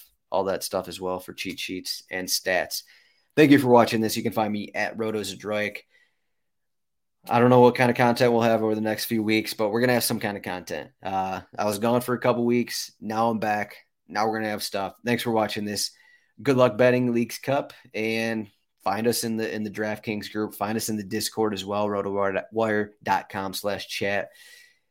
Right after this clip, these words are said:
Hit me up on Twitter. Uh, maybe I'll, maybe I'll give some tweet bets out on my Twitter account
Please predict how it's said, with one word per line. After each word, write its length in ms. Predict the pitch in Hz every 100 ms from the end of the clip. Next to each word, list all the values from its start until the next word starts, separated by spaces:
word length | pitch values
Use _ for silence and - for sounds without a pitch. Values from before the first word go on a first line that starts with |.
| _
Hit 160 | 156 160
me 100 | 143
up 160 | 127 117
on 100 | 113
Twitter. 540 | - 110 107 104 -
Uh, 60 | 113
maybe 300 | 110 110 110
I'll, 260 | 107 107 -
maybe 240 | 107 107 120
I'll 100 | 110
give 200 | 107 95
some 420 | - 101 95 95 _ _
tweet 420 | - 117 107 104 -
bets 400 | 104 101 - -
out 340 | 101 98 95 -
on 140 | 95 92
my 100 | 92
Twitter 340 | - 95 92
account 420 | 90 98 90 90